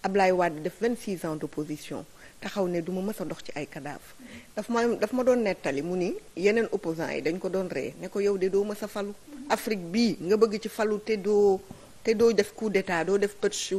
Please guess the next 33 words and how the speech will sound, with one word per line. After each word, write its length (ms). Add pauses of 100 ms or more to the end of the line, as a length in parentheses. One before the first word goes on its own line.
(140)
ni 100
rien. 320 (440)
Yow 120
doo 160
falu. 280
Mu 120
ne 100
leen, 180
je 100
vais 120
prouver 400
au 120
monde 340 (460)
que 80
ni 340
ñeneen 340
ñi 100
di 120
def 300
ba 140
accéder 360
au, 260
ñun 280
mën 160
nañ 160
ko, 100
démocratie 500
mën 160
na 80
fi 140
am. 120 (640)
Mu, 220
mu 180